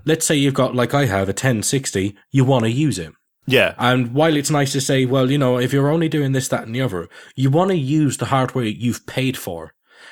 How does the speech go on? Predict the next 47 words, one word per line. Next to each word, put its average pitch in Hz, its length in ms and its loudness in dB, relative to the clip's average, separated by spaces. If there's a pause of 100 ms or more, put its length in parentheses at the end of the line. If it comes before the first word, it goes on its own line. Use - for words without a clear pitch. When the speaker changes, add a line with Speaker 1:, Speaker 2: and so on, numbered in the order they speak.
(140)
Speaker 1:
And 110 320 -2
I - 80 -4
don't 160 260 2
think 147 240 0
it's 131 140 0
a 120 40 2
valid 117 320 0
excuse 107 420 -4
to 101 60 -4
say, 98 420 -2 (200)
and 107 100 -4
I'm 110 100 0
<laughs> 110 80 0
sorry, - 220 0
but 98 160 -4
I'm 98 60 -6
gonna 110 140 2
have 104 220 0
to 98 140 -8
argue 101 360 0
with 78 100 -8
you 82 220 -10
on 87 80 -12
this 95 220 -6
one. 82 160 -10 (280)
It's 117 220 -4
not 151 180 0
valid 131 340 0
to 104 80 -6
say, 127 200 0
"Well, 113 240 0
it, 104 100 -2
you 147 80 -2
know, 110 140 2
it 113 160 -4
can 113 80 -6
show 151 180 0
Windows 110 400 -2
on 87 80 -6
there 90 220 -2
and 92 80 -6
then 98 120 -6
you 101 80 -6
can 113 200 -6
watch 147 240 -6
this," 110 240 -4
because 101 420 -4